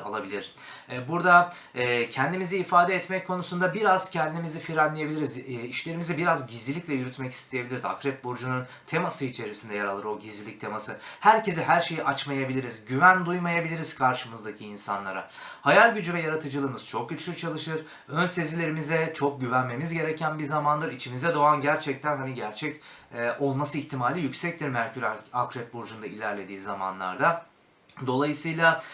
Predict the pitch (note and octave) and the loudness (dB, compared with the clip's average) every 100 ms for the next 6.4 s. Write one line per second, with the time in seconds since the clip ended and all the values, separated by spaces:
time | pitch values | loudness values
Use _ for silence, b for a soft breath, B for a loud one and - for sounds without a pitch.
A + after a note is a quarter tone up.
0 | B B B2 B2+ A#2+ D3+ E3+ E3+ E3+ B | B B -6 -4 -2 0 6 8 8 B
1 | - C#3 F3 E3 C3+ D3+ D3+ D#3+ D#3+ B | -4 0 2 2 4 4 8 6 6 B
2 | - A#2 A#2+ B2 B2 A#2+ A#2+ A#2 A#2 B2 | -4 0 2 2 0 0 -2 -2 -4 -10
3 | B2+ - - - C3 D3+ D#3+ C#3+ - A#2+ | -18 -20 -20 -10 -4 -2 -2 -4 -2 -2
4 | A2 A2 E3+ C#3+ - A#2 C3 - G#3+ E3+ | -2 -2 -2 -4 -8 -6 -2 -2 0 -2
5 | - D#3 D3 C3 C#3+ C#3+ C#3 C#3 B2 A2 | -2 -2 0 0 6 6 6 0 -4 -4
6 | G#2 G2 F#2+ | -6 -8 -10